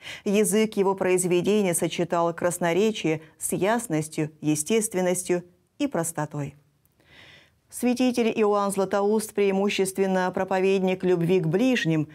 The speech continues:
в которой сказывалось его сострадательное христианское сердце.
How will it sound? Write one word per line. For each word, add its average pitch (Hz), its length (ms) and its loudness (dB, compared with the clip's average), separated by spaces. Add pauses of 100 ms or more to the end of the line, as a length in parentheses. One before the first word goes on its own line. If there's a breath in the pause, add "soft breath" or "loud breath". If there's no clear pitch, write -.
(220 loud breath)
в - 80 -20
которой 262 360 2
сказывалось 220 760 0
его 208 260 2
сострадательное 190 960 0
христианское 170 840 0
сердце. 185 540 -4